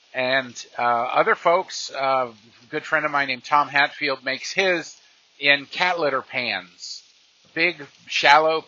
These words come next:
plastic cat litter pans. And he'll pour about a half an inch of plaster of Paris in there. He'll let it set and cure and dry, and then he twists the cat litter pan. It pops out the big plate of ca-, of, uh, plaster of Paris,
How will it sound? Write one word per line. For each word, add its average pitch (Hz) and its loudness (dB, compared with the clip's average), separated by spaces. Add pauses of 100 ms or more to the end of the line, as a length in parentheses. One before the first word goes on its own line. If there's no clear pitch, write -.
(100)
plastic 147 -2
cat 147 -2
litter 127 -4
pans. 110 -4
And 117 -12
he'll 131 -2
pour 160 0
about 131 2
a - -2
half 156 0
an 165 -2
inch 147 -2
of 127 -6
plaster 139 0
of - -10
Paris 127 -4 (560)
in 131 0
there. 120 2
He'll 131 2
let 131 2
it 170 -8
set 151 4 (100)
and 135 -6
cure 143 0
and 139 -6
dry, 123 4 (340)
and 139 0
then 143 4
he 135 -6
twists - -6
the 139 -8
cat 170 2
litter 139 -2
pan. 123 -2 (340)
It 131 -2
pops 165 2
out 165 4
the 135 -14
big 139 -6
plate 160 -2
of 143 -8
ca-, 156 -2
of, 135 2
uh, 127 2
plaster 147 -4
of 135 -12
Paris, 202 -4